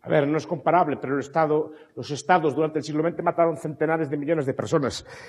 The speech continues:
Sí, pero es que hay un cómputo de crimen privado, por ejemplo, me parece que, eh, sobre, me parece que murieron en el siglo veinte sobre doscientos cincuenta, trescientos millones de personas por sus propios Estados, por, por guerras y por el estilo.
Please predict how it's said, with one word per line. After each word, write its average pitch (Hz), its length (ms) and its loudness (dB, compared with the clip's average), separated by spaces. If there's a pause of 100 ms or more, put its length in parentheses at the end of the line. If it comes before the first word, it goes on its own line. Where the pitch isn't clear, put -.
Sí, - 200 -2
pero 143 120 4
es - 60 -2
que 165 100 6
hay 175 280 8
un 175 100 10
cómputo 170 400 6
de 147 100 6
crimen 160 260 6
privado, 170 360 8
por 175 100 2
ejemplo, 156 180 -2
me 165 60 4
parece 151 200 -2
que, 160 180 4
eh, 143 600 4 (920)
sobre, 156 380 0 (200)
me 151 100 -4
parece 175 220 0
que 185 40 -2
murieron 185 260 6
en 185 40 4
el 175 60 2
siglo 180 180 2
veinte 196 200 0
sobre 185 120 -2
doscientos 170 340 -4
cincuenta, 175 320 -4 (140)
trescientos 165 420 -6
millones 160 400 2
de 135 80 -2
personas 175 400 -4
por 170 140 -8
sus 131 140 -18
propios 147 260 -6
Estados, 117 460 -4
por, 120 340 -2
por 135 160 2
guerras 131 260 4
y 123 40 -8
por 139 140 -2
el 131 40 -2
estilo. 113 300 -6